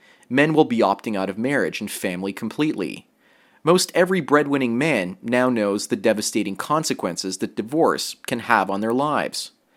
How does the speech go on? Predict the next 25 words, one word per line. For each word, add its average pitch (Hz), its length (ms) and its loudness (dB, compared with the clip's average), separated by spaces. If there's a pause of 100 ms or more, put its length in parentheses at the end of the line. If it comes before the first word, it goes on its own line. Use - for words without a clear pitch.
(180)
The 139 80 -4
result 160 400 6
of 139 100 -2
divorce 127 440 4
is 107 100 -2
often 104 320 2
severe 101 400 -2
psychological, 107 1120 0
emotional, 123 840 4
legal, 123 520 2
physical, 101 520 0
and 101 80 0
financial 107 520 -2
destruction. 110 800 -4 (640)
For 165 100 2
these 214 240 4
reasons, 120 440 2
men 117 180 4
will 110 80 2
continue 123 520 0
to - 140 -4
opt 107 280 2
out 104 160 4
of 92 100 -8
marriage 117 580 0